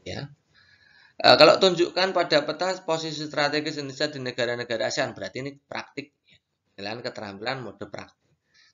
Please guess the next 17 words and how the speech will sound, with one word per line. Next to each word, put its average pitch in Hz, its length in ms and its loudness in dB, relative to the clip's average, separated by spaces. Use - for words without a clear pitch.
Kalau 180 320 2
tuliskan, 151 1300 -2
terus, - 400 -12
eh, - 160 -8
jelaskan, 123 1120 -2
berikan 107 480 -10
contoh, 110 720 -4
analisis, 110 1040 -6
bandingkan, 113 720 -2
itu - 160 -10
masuknya 117 560 -8
di 120 160 -6
penilaian 107 480 -6
pengetahuan, 135 640 -6
teman-teman. 113 480 -14
Penilaian 95 320 -8
pengetahuan. 92 640 -6